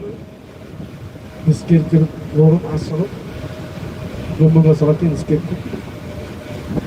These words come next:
ഭക്ഷണം കഴിച്ച ഉടനെ തന്നെ എയർപോർട്ടിൽ നമ്മൾ കയറും. ആ എയർപോർട്ടിൽ ചെയ്ത ഇമിഗ്രേഷനുകൾ നമുക്ക് ചെയ്യാണ്ട്, അതിനാണ് ഫ്ലൈറ്റ് പോകുന്നതിന് മൂന്ന് മണിക്കൂർ,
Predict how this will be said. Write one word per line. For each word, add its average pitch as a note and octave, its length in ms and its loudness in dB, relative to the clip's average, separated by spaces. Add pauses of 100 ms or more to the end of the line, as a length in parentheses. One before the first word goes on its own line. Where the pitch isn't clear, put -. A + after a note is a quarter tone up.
(360)
ഭക്ഷണം F3+ 220 6
കഴിച്ച F3 200 6
ഉടനെ E3 380 6
തന്നെ E3+ 120 6 (120)
എയർപോർട്ടിൽ D3+ 360 2
നമ്മൾ D#3+ 140 2
കയറും. D#3 280 2 (1400)
ആ F3+ 60 8
എയർപോർട്ടിൽ F#3 720 6 (1600)
ചെയ്ത F3+ 180 8 (120)
ഇമിഗ്രേഷനുകൾ E3+ 880 2
നമുക്ക് E3 160 2
ചെയ്യാണ്ട്, E3 460 2 (1000)
അതിനാണ് F3 420 6 (1300)
ഫ്ലൈറ്റ് F3 340 6
പോകുന്നതിന് F3 440 8
മൂന്ന് F3 460 2
മണിക്കൂർ, F3 520 4